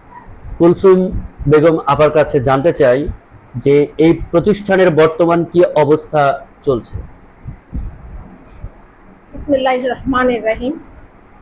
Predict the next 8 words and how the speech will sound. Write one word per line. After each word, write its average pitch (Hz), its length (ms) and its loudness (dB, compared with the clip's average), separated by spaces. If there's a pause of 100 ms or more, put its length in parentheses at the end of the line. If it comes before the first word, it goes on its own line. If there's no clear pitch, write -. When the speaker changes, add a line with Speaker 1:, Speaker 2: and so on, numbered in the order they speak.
(500)
Speaker 2:
মেরামতপুর 269 540 -4
সরকারি 254 440 -4
প্রাথমিক 247 480 -4
বিদ্যালয়ের 233 440 -2
সহকারী 233 500 -4
শিক্ষকবৃন্দ 254 640 -6
এবং 233 440 -2 (120)
দর্শককে 226 960 -6